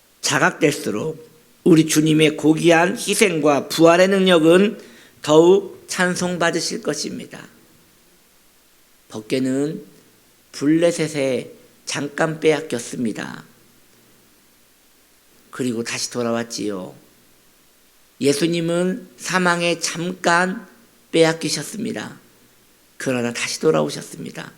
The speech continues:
왜요? 나 때문에 말이죠. 할렐루야. 기도합시다.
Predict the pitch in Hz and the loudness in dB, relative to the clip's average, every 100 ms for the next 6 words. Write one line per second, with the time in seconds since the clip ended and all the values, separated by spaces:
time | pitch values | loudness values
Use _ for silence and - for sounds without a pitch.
0 | - 120 127 127 151 185 - - _ _ | -12 -4 -2 0 0 -2 -10 -20 _ _
1 | _ _ _ _ _ _ _ - - - | _ _ _ _ _ _ _ -12 -10 -8
2 | - - - - - - - - _ _ | -10 -10 -14 -14 -16 -16 -20 -20 _ _
3 | _ _ _ _ _ - - - - - | _ _ _ _ _ -18 -14 -14 -14 -16
4 | - - _ - 120 - 62 - - - | -18 -20 _ -12 -8 -8 -10 -12 -16 -18